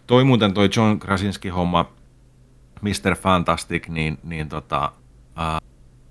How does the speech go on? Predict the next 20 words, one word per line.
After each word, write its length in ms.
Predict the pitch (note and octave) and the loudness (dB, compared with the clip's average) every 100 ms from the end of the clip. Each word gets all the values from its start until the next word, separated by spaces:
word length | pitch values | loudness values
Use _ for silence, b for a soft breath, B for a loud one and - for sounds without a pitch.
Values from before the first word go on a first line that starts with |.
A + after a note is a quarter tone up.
| _ _ - - - | _ _ -20 -20 -12
sitä 480 | - A#2+ - G#2+ - - - - - - | -6 -4 0 -2 -2 -14 -20 -20 -20 -12
oli 400 | F#2+ F#2 F2+ - | -6 -2 -2 -4
nytten 440 | G2 F2 - F2+ | -8 -8 -6 -4
vähän 260 | F2 E2 E2+ | -2 -2 -2
alettu 320 | E2+ D#2+ - | -2 -2 -6
spekuloimaan, 720 | - G#2+ G2+ G#2 F2 D#2 D#2+ | -4 0 0 -2 -2 -2 -2
että 120 | - - A2 | -4 -4 0
onko 380 | C#3 E3+ A2 | 2 2 -2
se 180 | G2 E2+ | -4 -4
sitten 420 | F2 E2+ - E2 | -6 -8 -8 -8
tulevassa 720 | D#2+ F2+ F2 D2 D2+ - - E2 b b b b - | -6 -4 -2 -2 -4 -4 -4 -4 b b b b 0
Fantastic 640 | F#2+ F#2 E2+ - - - | 0 0 -6 -8 -14 -14
Four-elokuvassa 1120 | - F2 E2+ - D2+ D2+ D#2+ D2+ D2 - D2+ C#2 - - - _ - - | -6 0 0 0 -4 -6 -8 -8 -6 -6 -6 -6 -10 -20 -20 _ -20 -18
siinä 320 | - G2 E2+ D#2 | -4 0 0 -2
roolissa, 640 | F2 F#2+ A#2 - - D3 - - D#2+ | 0 2 2 0 -2 -4 -8 -20 0
vai 380 | G#2 G#2 E2 E2 - - - _ - | 4 4 4 -2 -10 -20 -20 _ -6
että 180 | F2+ F#2 | 0 4
oliko 220 | F#2+ F#2 | 4 2
se 120 | G2 | 0
ton 360 | - G#2 G2 | 2 4 4